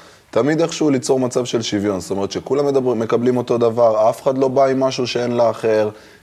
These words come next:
כאילו, זה איזשהו כזה מצב שכאילו לא ליצור פשוט המצבים האלה של ה-,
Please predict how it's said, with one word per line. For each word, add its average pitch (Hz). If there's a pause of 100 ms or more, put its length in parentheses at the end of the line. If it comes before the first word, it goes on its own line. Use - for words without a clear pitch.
(100)
כאילו, 127
זה 123
איזשהו 135
כזה 127
מצב 143
שכאילו 180
לא 208
ליצור 196
פשוט 147
המצבים 123
האלה 127
של 110
ה-, 107